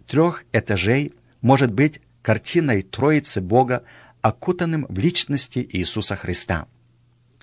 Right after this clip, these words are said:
Другое применение можно извлечь из трех этажей ковчега. Ковчег представляет полное спасение и обеспечение для тех,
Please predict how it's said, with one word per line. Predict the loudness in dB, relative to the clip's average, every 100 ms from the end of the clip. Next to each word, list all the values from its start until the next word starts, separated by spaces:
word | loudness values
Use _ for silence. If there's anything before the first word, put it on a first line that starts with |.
| _ _ _ _ _ _ _ _ _
Другое | 4 4 6 2 2
применение | 0 0 2 2 2
можно | 2 2 0 -2
извлечь | 0 0 0 0 0 0 -4 -10 _ _ _ 0
из | 0 2
трех | 0 0 -2 -4
этажей | -4 -2 0 0
ковчега. | 0 -4 -2 -4 -4 -12 _ _ _ _ _ _ _ -2
Ковчег | -2 0 0 0 -4 -6
представляет | -2 -2 -2 0 2 2 0 -6 _
полное | 2 2 2 -4 -6
спасение | -6 -4 -2 0 0 -4 -10 _ _ -20 -20 2
и | 4
обеспечение | 4 0 -2 -4 -4 -2 0 0 -2
для | -2 -4
тех, | -2 -6 -8